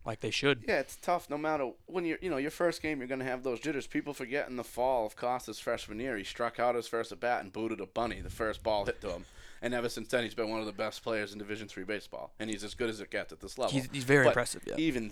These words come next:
Speaker 2: that, you know what I'm saying? He
Speaker 1: Yeah.
Speaker 2: was still a freshman. And that's just,
Speaker 1: Correct.
Speaker 2: and it's happens. And we're gonna make mistakes. But the key is not compounding the mistakes, being able to minimize. You know, we can give up one, we can give up two. That's not gonna beat us. We're gonna score. Just don't give up an eight. Don't give up a six. Keep those crooked numbers off the board.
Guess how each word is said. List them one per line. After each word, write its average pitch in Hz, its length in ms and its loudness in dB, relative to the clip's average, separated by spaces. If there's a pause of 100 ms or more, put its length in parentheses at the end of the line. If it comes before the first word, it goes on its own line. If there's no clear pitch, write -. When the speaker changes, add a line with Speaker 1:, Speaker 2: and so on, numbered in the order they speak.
Speaker 2:
that, 127 340 2
you 143 100 0
know 135 60 2
what 135 100 0
I'm 135 100 -4
saying? 147 260 0
He 131 80 0
Speaker 1:
Yeah. 180 40 2
Speaker 2:
was 170 120 -2
still 113 200 -2
a 92 40 -6
freshman. 80 440 -8
And 117 120 -2
that's 135 180 2
just, - 160 -2
Speaker 1:
Correct. 143 100 -2
Speaker 2:
and 143 100 -4
it's - 80 -10
happens. 165 320 2
And 151 240 -2
we're 175 80 0
gonna 214 200 0
make 165 200 0
mistakes. - 540 -8 (340)
But 147 100 -4
the 147 80 -6
key 170 240 4
is 147 120 2
not 147 280 2
compounding 135 580 -2
the 123 60 -4
mistakes, 101 420 -4
being 117 240 -2
able 117 140 -6
to 120 80 -6
minimize. 120 580 -2 (300)
You 131 80 -6
know, 139 100 0
we 151 140 -2
can 175 100 -6
give 175 160 0
up 175 160 0
one, 104 200 -2
we 135 80 -2
can 139 100 -4
give 135 180 -2
up - 120 -8
two. 104 180 -2
That's 117 220 0
not 139 160 -2
gonna 127 140 -6
beat 107 180 -6
us. - 140 -12
We're 131 80 -4
gonna 123 160 -4
score. 92 340 -2 (320)
Just - 200 -4 (200)
don't 175 160 2
give 170 140 0
up 165 120 -2
an 117 80 0
eight. 90 300 -4
Don't 151 160 0
give 156 140 0
up 156 120 -4
a 120 60 -2
six. - 400 -4
Keep - 240 -2
those 175 180 0
crooked 156 360 0
numbers 123 320 -2
off 120 200 0
the 110 80 -10
board. 113 300 0